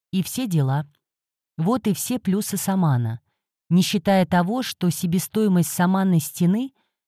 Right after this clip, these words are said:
самая низкая из всех строительных материалов. А в чём минусы? Минус в том, что второй этаж на саманные стены надстроить нельзя. Саман для этого недостаточно крепкий.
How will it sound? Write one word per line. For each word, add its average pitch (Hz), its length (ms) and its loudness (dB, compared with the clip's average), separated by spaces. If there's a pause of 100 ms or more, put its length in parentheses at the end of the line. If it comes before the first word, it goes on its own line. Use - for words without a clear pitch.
(100)
самая 214 480 2
низкая 190 540 2
из 151 60 0
всех 220 300 -4
строительных 190 720 -2
материалов. 156 720 -2 (1080)
А 156 120 4
в - 80 -12
чём 233 300 0
минусы? 147 560 2 (760)
Минус 208 340 4
в - 140 -16
том, 294 320 -4 (440)
что - 260 0
второй 202 420 2
этаж 247 380 -2
на 196 100 0
саманные 202 560 0
стены 247 420 -2
надстроить 208 600 -2
нельзя. 170 520 0 (580)
Саман 208 440 2
для 202 160 0
этого 190 180 -2
недостаточно 202 800 0
крепкий. 139 640 -4